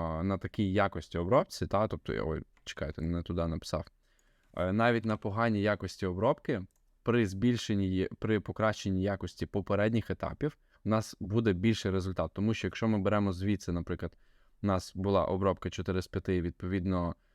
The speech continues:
це скільки це виходить? Це двадцять відсотків тут у нас було. Відносно тих, хто звернувся,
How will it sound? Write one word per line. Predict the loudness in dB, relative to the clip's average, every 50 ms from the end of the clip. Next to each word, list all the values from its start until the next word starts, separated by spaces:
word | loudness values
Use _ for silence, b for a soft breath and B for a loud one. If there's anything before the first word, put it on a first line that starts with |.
| _ _ _ _
це | -2 2 2 4 4 2
скільки | -2 -2 -2 -2 -2 0 -2 -6
це | -4 -4 -4
виходить? | -4 -4 -4 -4 -4 -4 -4 -4 0
Це | 0 2
двадцять | 4 4 4 4 4 2 0 0
відсотків | -2 -2 0 -2 -2 -2 -2 -6 -4
тут | -4 -4 -4 -2
у | -2
нас | -2 -4
було. | -4 -4 -4 -2 0 0 -2 -2
Відносно | -2 -2 0 0 0 0 -2 -2
тих, | -2 -2 -2 -2
хто | -4 -4 0 0 0 2 0 -4
звернувся, | -8 -6 -2 -2 0 2 2 2 2 0 0 -2 -2 -2